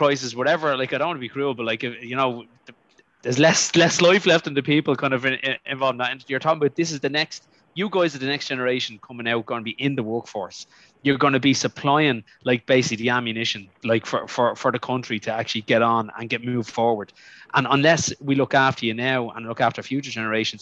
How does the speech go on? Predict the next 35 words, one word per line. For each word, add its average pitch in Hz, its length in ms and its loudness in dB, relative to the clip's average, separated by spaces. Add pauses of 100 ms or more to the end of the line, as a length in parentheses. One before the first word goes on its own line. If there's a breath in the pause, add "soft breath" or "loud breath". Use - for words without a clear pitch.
it's - 100 -6
not 139 100 0
gonna 101 240 -8
be - 20 -12 (120)
there. 151 220 2 (460 soft breath)
Like, 170 140 0
what, 214 160 2
what's 214 180 0
gonna 190 180 2 (100)
happen 170 220 -2
if 143 180 -4
the, 151 280 2 (140)
probably 233 240 2
the 170 120 -2
only 202 240 0
way 165 160 2
they'll 135 180 0
see, 139 420 -4 (560 soft breath)
and 143 140 -2
it 147 100 -2
wouldn't 180 220 0
be 160 60 4
good 160 220 4
for 135 120 -2
society, 127 540 0
is 120 200 -12
if 131 140 -6
you 131 60 -4
see - 140 0
the 143 80 0
C 143 320 4
A 131 40 4
O 131 60 -2
numbers 113 280 -8
dropping 117 420 -2